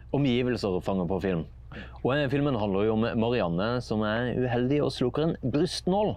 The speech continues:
sammen med havregrøten. Hun blir jo da transportert fra Lillesand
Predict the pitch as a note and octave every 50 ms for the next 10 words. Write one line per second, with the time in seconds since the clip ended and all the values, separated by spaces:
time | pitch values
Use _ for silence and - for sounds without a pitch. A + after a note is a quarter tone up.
0 | - - - - B2+ B2+ C3+ D3+ D#3 D#3+ D#3+ D#3+ - - - D3 C#3 C#3+ C#3 C#3
1 | C3 C3+ F3 F3 - - A2 F2 D#2+ - - - - - - - - A2+ A2+ B2+
2 | B2+ A#2 A2 A2+ A2 A2+ - B2+ A#2 - - - A2+ - - A2 A2+ A2+ - -
3 | - G#2+ G#2 G2+ F#2 F2 E2+ F2 G#2 - - C3 D3+ F3 E3+